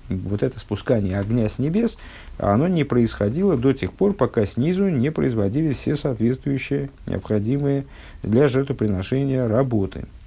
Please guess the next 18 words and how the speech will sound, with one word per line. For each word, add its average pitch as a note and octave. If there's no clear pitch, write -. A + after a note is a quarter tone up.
Э, F2
необходимо F#2
было, E2+
понятно, E2+
там -
разжечь A2+
огонь, G#2+
э, -
подготовить F2+
животное, G2
зарезать A2
его, G2
там F#2
специальным F2+
образом E2
разделать. F#2+
Э, -
с-, -